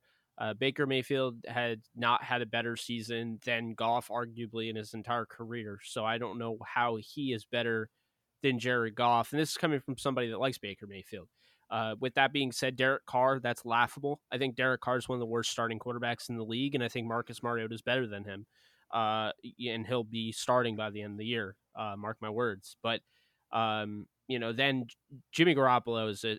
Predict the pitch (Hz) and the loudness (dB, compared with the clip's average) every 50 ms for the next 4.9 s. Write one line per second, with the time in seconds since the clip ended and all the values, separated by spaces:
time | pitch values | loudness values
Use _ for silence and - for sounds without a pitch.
0 | - 117 113 - - 123 123 123 117 113 107 101 _ _ 123 - 120 110 101 92 | -4 -8 -8 -4 -2 0 0 0 0 -2 -4 -6 _ _ -6 -2 -2 -2 -2 -2
1 | 92 - - _ _ _ - 107 101 98 98 98 98 - - _ - 127 117 - | -6 -12 -16 _ _ _ -6 -4 -4 -4 -4 -6 -8 -10 -10 _ -4 -4 -4 -4
2 | - 123 - - 110 - 120 123 127 120 110 104 117 117 110 98 - - 117 110 | -6 -10 -6 -4 -4 -4 -4 -4 -4 -4 -2 -2 -2 -4 -4 -6 -4 0 0 2
3 | 101 85 82 - - - - _ _ _ _ _ _ _ _ - 120 113 107 104 | 2 0 -2 -6 -10 -16 -20 _ _ _ _ _ _ _ _ -4 -2 0 0 0
4 | 98 95 90 90 90 92 - _ _ _ _ _ _ _ _ _ 139 131 | 0 -2 -4 -6 -10 -14 -16 _ _ _ _ _ _ _ _ _ 0 0